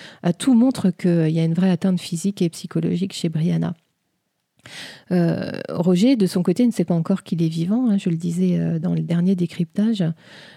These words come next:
Euh, et là, dans cet épisode, il découvre que Bonnette hante Brianna. Et... et, et moi, je me demande si, euh, parce qu'il s'est passé quelques mois, hein, depuis que Roger est revenu, euh,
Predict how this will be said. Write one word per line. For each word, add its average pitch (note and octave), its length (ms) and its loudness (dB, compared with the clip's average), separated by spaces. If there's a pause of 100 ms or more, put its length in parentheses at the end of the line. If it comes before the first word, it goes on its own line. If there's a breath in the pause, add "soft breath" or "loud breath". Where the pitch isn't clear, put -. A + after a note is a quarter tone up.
(140 loud breath)
Euh, - 320 0
et G3+ 140 2
là, A#3+ 360 2 (200)
dans F3+ 140 0
cet G3+ 240 0
épisode, G3 400 2
il E3+ 140 2
découvre F3 640 0
que D#3+ 320 0
Bonnette E3 460 0
hante G3+ 300 0
Brianna. E3+ 640 2 (580 loud breath)
Et... E3+ 880 0 (720)
et, G#3 260 4
et A3+ 60 6
moi, C4 120 6
je C4+ 120 2
me F#3 180 4
demande A3+ 320 2
si, F3 280 0
euh, D#3+ 580 0
parce E3+ 160 -6
qu'il F3+ 100 -6
s'est E3+ 140 0
passé F#3+ 300 0
quelques D#3+ 300 0
mois, B3+ 240 2
hein, G#3 120 2
depuis G3 340 0
que - 140 -4
Roger F3 460 2
est E3+ 40 2
revenu, F3 480 2
euh, D#3 360 0